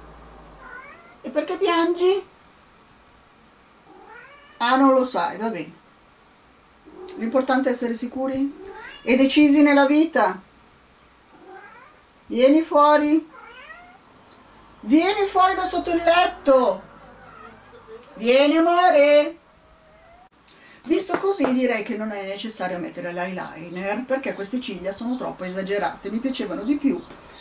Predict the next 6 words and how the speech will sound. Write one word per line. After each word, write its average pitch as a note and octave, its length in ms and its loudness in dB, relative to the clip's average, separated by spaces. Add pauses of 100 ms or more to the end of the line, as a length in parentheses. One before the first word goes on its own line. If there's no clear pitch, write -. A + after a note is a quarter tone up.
(400)
queste, C#4+ 460 2
ma D#4+ 100 4
che D#4+ 140 -2
purtroppo - 640 -4
ho A#3 160 0
rotto. G#3+ 520 -4